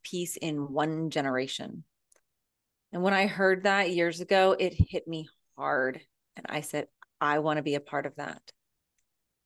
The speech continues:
And I'm not really into teaching eight-year-olds. I mean, I do have a seven-year-old and I love teaching her things,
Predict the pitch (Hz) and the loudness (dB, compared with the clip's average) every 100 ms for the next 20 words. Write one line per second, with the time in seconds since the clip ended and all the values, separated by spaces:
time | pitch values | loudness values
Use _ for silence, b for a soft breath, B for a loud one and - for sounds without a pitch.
0 | _ - 196 202 214 220 202 220 214 202 | _ 0 2 2 2 0 2 4 4 4
1 | 190 190 190 185 190 165 143 175 190 190 | 0 -4 -6 -6 -2 0 2 4 2 2
2 | 202 202 180 185 196 185 185 196 180 185 | 0 2 2 2 4 4 4 2 2 2
3 | 175 190 180 156 156 165 208 190 190 190 | 2 2 2 2 2 0 -4 -8 -2 0
4 | 175 170 _ - 170 170 208 202 | 0 -2 _ 0 2 2 -4 -6